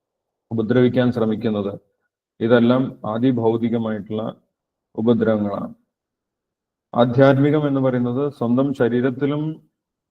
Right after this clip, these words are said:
ആ, മനസ്സിലും ഉണ്ടാകുന്ന ദുരിതങ്ങൾ, സ്വയം ഉണ്ടാകുന്ന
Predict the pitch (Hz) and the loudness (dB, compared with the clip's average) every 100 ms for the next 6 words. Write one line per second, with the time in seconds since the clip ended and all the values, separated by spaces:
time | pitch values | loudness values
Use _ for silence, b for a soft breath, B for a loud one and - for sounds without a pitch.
0 | _ 110 104 107 113 120 131 139 135 110 | _ -10 -8 -6 -4 -4 -2 -4 -4 -8
1 | - 117 110 107 107 107 120 - _ _ | -10 -6 -2 -2 -4 -6 -8 -10 _ _
2 | _ _ _ _ _ - 113 110 104 - | _ _ _ _ _ -8 -2 -2 -2 -6
3 | - _ _ _ _ _ _ _ _ - | -12 _ _ _ _ _ _ _ _ 0
4 | 131 147 147 - 120 120 113 107 107 123 | 2 2 0 -6 -2 0 2 0 -2 -6
5 | - | -8